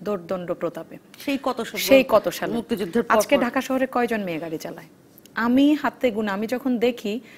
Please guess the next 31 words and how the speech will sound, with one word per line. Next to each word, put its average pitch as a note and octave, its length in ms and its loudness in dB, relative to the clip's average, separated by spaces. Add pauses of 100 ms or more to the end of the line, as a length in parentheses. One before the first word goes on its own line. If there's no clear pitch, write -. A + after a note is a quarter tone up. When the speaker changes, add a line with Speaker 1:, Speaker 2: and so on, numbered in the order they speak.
(160)
Speaker 1:
আহ, F#3 360 -2
আমি G#3+ 160 -2
তো A#3+ 100 -4
প্রথমে A#3+ 300 -4
আমার A3+ 160 -2
নিজের, G#3 280 -2
আহ, F#3+ 420 -12
নিজেই, A3 420 4 (160)
আহ, F3+ 380 -8
শিখেছি F3 560 -6 (120)
আমার, F3 260 -6 (140)
আহ, F3 240 -8
যে E3+ 160 -6
ড্রাইভার D#3+ 360 -4
ছিলেন F#3+ 280 -12
তার F#3 160 -10
কাছ - 220 -14
থেকে। A3+ 260 -8 (800)
আহ, G3+ 320 -8
তারপর B3+ 320 2
আমি C4 160 6
একটা B3+ 160 -2
প্রফেশনাল A3 520 -4
কোর্স G3+ 280 -6
করার G3 240 0
জন্য F#3+ 220 -8
আমি F#3 160 -8
যখন, F#3+ 420 -8
আহ, D#3+ 300 -8
ব্রাকে, F3 600 -2
আহ, E3 200 -8